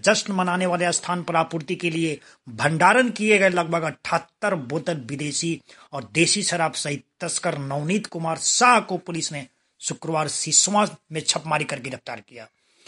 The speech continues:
इसकी जानकारी थानाध्यक्ष सह पुलिस इंस्पेक्टर नीरज कुमार ने दी। उन्होंने बताया कि सूचना पर बनारसी सिंह के नेतृत्व में टीम गठित कर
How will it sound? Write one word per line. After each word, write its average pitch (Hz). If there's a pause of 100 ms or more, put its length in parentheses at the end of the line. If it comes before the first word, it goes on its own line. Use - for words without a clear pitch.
(160)
इसकी 202
जानकारी 165
थानाध्यक्ष 156
सह 165
पुलिस 156
इंस्पेक्टर 147
नीरज 185
कुमार 208
ने 190
दी। 165
उन्होंने 160
बताया 175
कि 226
सूचना 202
पर - (340)
बनारसी 170
सिंह 220
के 208
नेतृत्व 190
में 190
टीम 202
गठित 180
कर 180